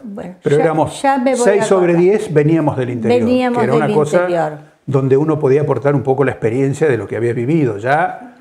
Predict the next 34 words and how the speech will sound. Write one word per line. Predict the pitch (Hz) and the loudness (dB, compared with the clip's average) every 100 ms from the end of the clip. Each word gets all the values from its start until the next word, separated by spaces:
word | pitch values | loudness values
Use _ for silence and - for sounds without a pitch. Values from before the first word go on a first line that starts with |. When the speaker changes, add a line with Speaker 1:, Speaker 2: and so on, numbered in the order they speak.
| - - | -20 -4
Speaker 2:
uno | 139 151 | 0 2
Speaker 1:
Claro. | 156 143 | 4 2
Speaker 2:
largaba | 127 170 165 | 2 2 2
ya | 143 156 | 2 0
medio | 151 151 156 - - | 2 2 2 -2 -16
sabiendo | - - 101 135 160 196 190 139 110 104 104 | -16 -10 -6 0 2 4 2 0 -2 -6 -6
qué | - 131 | 0 0
era | 123 | 2
lo | 117 113 | -2 -4
que, | 110 107 107 104 - | -4 -6 -6 -8 -12
Speaker 1:
Claro, | - - - | -6 -4 0
¿en | 123 | 0
Speaker 2:
lo | 139 | 2
Speaker 1:
qué | 156 | 2
Speaker 2:
que | 156 | 2
iba | 160 | 2
a | |
Speaker 1:
consistía | 147 139 127 | 2 2 2
el | 147 | 2
Speaker 2:
necesitar | 147 180 | 0 -2
y | 220 | 0
lo | |
que | 208 | 0
iba | |
a | 226 | 2
Speaker 1:
trabajo? | - 302 | 2 2
Speaker 2:
necesitar | 220 156 147 147 208 | 0 0 -2 0 0
después, | 170 - 220 220 - _ _ _ _ | -2 0 0 0 -12 _ _ _ _
porque | 127 117 131 139 143 - _ _ _ | -4 -2 0 -2 -2 -20 _ _ _
el | 135 120 | -2 2
ingreso | 135 190 226 - | 4 4 2 0
a | 143 | 0
la | 120 | 0
residencia | 127 151 156 175 135 - 156 190 - | -2 -2 0 0 -2 -2 -2 -2 -4